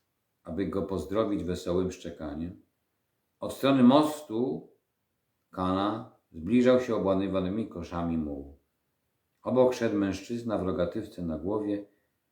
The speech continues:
Byłbyż to ojciec wracający z zakupów? Ale mężczyzna przeszedł obok, darząc go bardzo pobieżnym spo-, spojrzeniem. Serce Juana biło jak szalone. Przycisnął je obiema rękami. Długo stał przed drzwiami domku,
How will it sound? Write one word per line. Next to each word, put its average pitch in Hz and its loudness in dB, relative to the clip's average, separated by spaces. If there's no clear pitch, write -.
Byłbyż 101 2
to - -6
ojciec 123 2
wracający 95 -4
z 78 -10
zakupów? - -12
Ale 123 -2
mężczyzna 123 2
przeszedł 107 -4
obok, 101 -2
darząc 117 4
go 95 -4
bardzo 110 2
pobieżnym 82 -6
spo-, 73 -14
spojrzeniem. 67 -10
Serce - -4
Juana 95 -2
biło 80 -4
jak 71 -12
szalone. 64 -16
Przycisnął 117 -2
je 101 6
obiema 98 0
rękami. 87 -2
Długo 101 0
stał 101 2
przed 92 -6
drzwiami 90 -2
domku, 101 -4